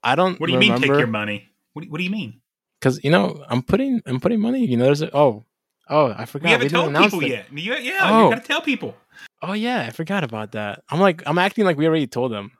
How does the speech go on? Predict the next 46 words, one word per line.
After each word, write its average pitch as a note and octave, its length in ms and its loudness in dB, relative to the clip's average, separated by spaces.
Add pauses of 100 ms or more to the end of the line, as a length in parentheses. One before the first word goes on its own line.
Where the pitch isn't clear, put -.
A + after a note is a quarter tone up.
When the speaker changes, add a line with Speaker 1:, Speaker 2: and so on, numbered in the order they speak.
Speaker 1:
but B2+ 200 0
no. C#3 280 2 (100)
Uh, B2 280 4
so C#3 140 -2
there's D#3 160 6
gonna G3 120 2
be F3 100 2
a G#2+ 60 0
prize A2+ 380 -2
money, G2+ 400 -10 (120)
you C3 100 -10
know, A2 220 -6 (160)
if A#2 240 -4
we B2 120 0
have A2+ 340 -2
another A2+ 560 -4 (200)
six - 280 -10
rounder, F3+ 260 -4
maybe. F#3+ 340 -4 (880)
Speaker 2:
I G#3 120 2
Speaker 1:
Would A#3+ 120 6
Speaker 2:
think - 20 -4
Speaker 1:
say. F#3+ 100 4
Speaker 2:
for, - 200 2
for D4+ 200 -4
a - 40 -4
custom E3 400 -4
meta, A2+ 200 -6
I B2 100 -4
think E3 160 -6
five A2 440 -4
is G#2 100 -14
appropriate. G2+ 680 -16 (140)
Speaker 1:
Fine, G#2+ 800 0
fine. G2+ 260 -16 (160)
Yeah, G#2+ 120 -6
that's A#2+ 140 -10
fine. - 240 -18 (540)
Uh, A#2 520 4 (320)
I'm D#3 220 0
not. G#3 180 4
It's E3 160 -6
definitely G#3 400 2
gonna F#3 160 2
be, C3 400 -2
like, G#2+ 160 -8